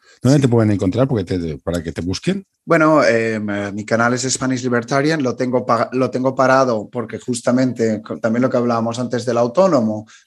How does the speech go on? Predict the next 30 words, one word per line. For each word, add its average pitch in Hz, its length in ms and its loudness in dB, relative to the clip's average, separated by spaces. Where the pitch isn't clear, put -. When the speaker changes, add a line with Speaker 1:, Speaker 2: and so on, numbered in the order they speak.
Speaker 2:
te 117 120 -6
viene 131 280 2
una 123 1080 -2
oleada 127 440 2
de 131 120 2
nuevo 131 180 0
trabajo 156 680 -2
y 135 80 -4
todo 127 160 0
Speaker 1:
Mm. 120 40 4
Speaker 2:
lo 123 120 -2
que 127 120 -4
a 123 120 0
mí 131 100 0
me 131 120 0
gusta 147 280 -2
y - 20 -2
me 135 120 0
realiza 131 480 0
hacer 135 200 -4
entrevistas 135 600 0
y 131 40 -2
cosillas 127 360 0
así, 151 200 -2
lo 117 140 -2
tengo 120 220 0
que 113 80 0
Speaker 1:
Sí. 117 40 4
Speaker 2:
dejar 113 280 0
parado, 131 440 4